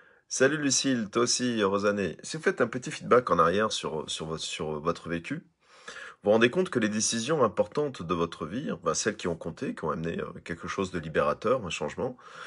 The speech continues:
une évolution, a été, eh bien, évidemment, euh, sûrement, euh, le fruit de nombreux efforts, le fruit de nombreuses remises en question, le fruit, euh, euh,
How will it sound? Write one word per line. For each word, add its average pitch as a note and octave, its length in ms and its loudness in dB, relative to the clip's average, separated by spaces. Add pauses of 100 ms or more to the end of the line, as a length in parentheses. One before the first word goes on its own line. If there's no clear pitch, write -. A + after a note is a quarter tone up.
(200)
une G2+ 140 -2
évolution, F2+ 600 0 (1120)
a G2+ 140 10
été, C3+ 500 4
eh - 20 2
bien, G#2+ 500 4
évidemment, F2 760 2
euh, E2 100 0 (240)
sûrement, F#2 800 4
euh, - 20 0 (400)
le G2+ 180 4
fruit B2 480 0
de G2 140 0
nombreux F#2 460 2
efforts, F#2+ 560 6
le F2 100 0
fruit F#2+ 320 -4
de F#2 100 -2
nombreuses F2 460 0
remises E2 240 -2
en F2 100 0
question, E2+ 680 -4
le E2 120 -2
fruit, F2+ 480 -4
euh, D#2+ 140 2 (580)
euh, D#2 1120 2